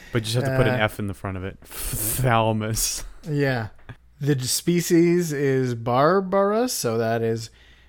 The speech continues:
Speaker 2: Periophthalmus barbarus.
Speaker 1: What a goofy word.
Speaker 2: <laughs>
Speaker 1: I mean, barbarous is fine. But speaking of, uh,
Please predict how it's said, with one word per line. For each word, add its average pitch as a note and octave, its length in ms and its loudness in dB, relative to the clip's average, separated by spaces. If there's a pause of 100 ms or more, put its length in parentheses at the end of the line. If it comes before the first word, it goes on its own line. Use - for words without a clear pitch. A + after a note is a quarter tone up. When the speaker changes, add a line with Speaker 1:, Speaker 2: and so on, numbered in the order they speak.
(180)
Speaker 2:
Periophthalmus F#3+ 1700 4
barbarus. A#2+ 1000 -2 (680)
Speaker 1:
What A#2+ 240 -6
a C#3 40 -2
goofy G#2+ 460 -6
word. G2 400 -4 (920)
Speaker 2:
<laughs> - 760 -14
Speaker 1:
I B2 80 0
mean, B2+ 120 4
barbarous A2 380 4
is F#2+ 100 -8
fine. F2+ 280 -6 (1000)
But D3+ 140 2
speaking A3 380 4
of, A2 260 2
uh, G#2 480 6